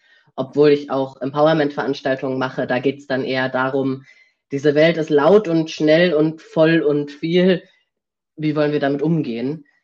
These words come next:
Aber das ist dann eben, die Leute kommen mit einem anderen Wissensstand und einem anderen Mindset auch rein.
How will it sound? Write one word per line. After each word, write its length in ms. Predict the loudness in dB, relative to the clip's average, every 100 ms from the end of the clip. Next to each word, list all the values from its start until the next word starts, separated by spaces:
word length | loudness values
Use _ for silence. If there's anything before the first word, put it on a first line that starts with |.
| _ _ _ _
Aber 240 | -2 0
das 160 | 0 -4
ist 160 | -4
dann 100 | -4 -4
eben, 400 | -4 -4 -8 _ _ _
die 240 | _ -8 0
Leute 260 | 2 2
kommen 240 | -4 -4 -4
mit 200 | -6 -6
einem 120 | -8
anderen 400 | -6 -6 -6 -8
Wissensstand 720 | -10 -12 -12 -14 -8 -8 -8
und 160 | -10 -12
einem 120 | -12
anderen 260 | -10 -10
Mindset 440 | -8 -10 -12 -16 -14
auch 180 | -16 -14
rein. 380 | -14 -14 -18